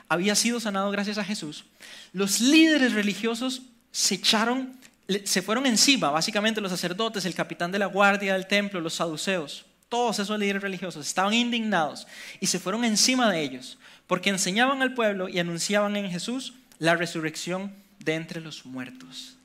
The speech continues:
Para los líderes religiosos, de nuevo, recuerda esto, Jesús era un lunático. Jesús era alguien que decía que era Dios, que era el Hijo de Dios, que salvaba, que perdonaba pecados. Eso era blasfemia para ellos. Entonces tenían este conflicto,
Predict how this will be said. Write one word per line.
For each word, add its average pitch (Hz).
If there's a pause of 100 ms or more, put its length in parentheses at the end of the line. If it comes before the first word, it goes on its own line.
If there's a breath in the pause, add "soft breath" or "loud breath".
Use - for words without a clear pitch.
(280 soft breath)
Para 170
los 165
líderes 269
religiosos, 240
de 175
nuevo, 185 (160)
recuerda 190
esto, 190 (300 loud breath)
Jesús 254
era 285
un 247
lunático. 226 (520 soft breath)
Jesús 208
era 254
alguien 277
que 294
decía 208
que -
era 277
Dios, 262
que 226
era 226
el 262
Hijo 262
de 254
Dios, 247
que -
salvaba, 262
que 254
perdonaba 214
pecados. 262 (460 loud breath)
Eso 185
era 302 (120)
blasfemia 262 (280 loud breath)
para 180
ellos. 151
Entonces 196
tenían 247 (200 loud breath)
este 233
conflicto, 202